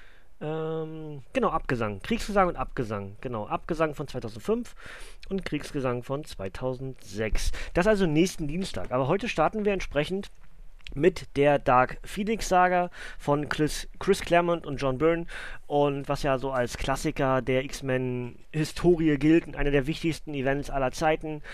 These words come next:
weil er häufig benutzt wird seitdem, ähm,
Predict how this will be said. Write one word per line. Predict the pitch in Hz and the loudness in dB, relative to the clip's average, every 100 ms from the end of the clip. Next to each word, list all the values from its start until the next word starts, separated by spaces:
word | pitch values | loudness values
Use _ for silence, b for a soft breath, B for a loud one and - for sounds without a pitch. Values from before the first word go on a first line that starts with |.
| B B B | B B B
weil | - 117 123 127 151 160 160 156 127 | 8 10 12 12 10 8 6 4 2
er | 151 151 143 135 127 113 | 6 8 8 4 0 4
häufig | 156 156 160 - | 4 4 0 0
benutzt | - 143 170 214 - - - | -2 2 4 4 -2 -8 -10
wird | 135 170 220 226 - - | 0 2 2 -2 -10 -8
seitdem, | 135 165 175 165 180 208 233 226 - - | 0 2 2 0 0 2 0 -6 -8 -4
ähm, | 160 156 156 151 143 | -2 -2 -4 -8 -10